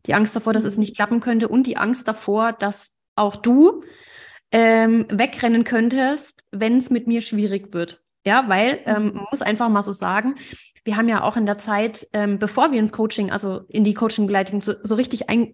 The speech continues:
Speaker 1: eingestiegen sind, ähm, hast du ja auch gemerkt, dass ich eine harte Nuss bin. <laughs>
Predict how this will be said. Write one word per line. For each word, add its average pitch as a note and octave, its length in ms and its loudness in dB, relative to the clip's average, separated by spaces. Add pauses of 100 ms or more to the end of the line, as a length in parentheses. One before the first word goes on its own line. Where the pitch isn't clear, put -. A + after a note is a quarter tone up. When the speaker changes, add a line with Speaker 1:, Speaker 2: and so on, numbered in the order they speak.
Speaker 1:
eingestiegen A3 540 0
sind, A3 340 0 (560)
ähm, G#3 720 2 (800)
hast A#3 220 -6
du C4 40 0
ja G#3+ 140 4
auch G#3+ 140 2
gemerkt, A3+ 400 2
dass G#3+ 100 -4
ich - 360 -12
eine G#3 200 -2
harte G3 180 2
Nuss A3 220 0
bin. B3+ 260 6
<laughs> - 40 -10